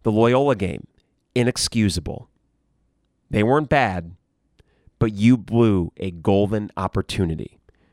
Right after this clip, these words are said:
An opportunity that was only going to be wiped away if you followed it up with future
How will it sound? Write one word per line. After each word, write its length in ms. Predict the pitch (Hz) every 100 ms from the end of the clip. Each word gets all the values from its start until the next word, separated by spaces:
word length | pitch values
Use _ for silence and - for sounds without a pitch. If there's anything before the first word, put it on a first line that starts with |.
| _ _ _ -
An 80 | 110
opportunity 600 | 113 - - 160 147 135
that 120 | 120
was 140 | 107 110
only 180 | 120
going 220 | 135 135 127
to 60 |
be 320 | 117 120 117 - _ _ _
wiped 380 | 98 95 127 -
away 460 | 160 165 143 113
if 160 | 107 -
you 100 | 107
followed 480 | - 113 104 123 131
it 140 | 123
up 180 | 113 -
with 120 | 101
future 460 | - 117 127 -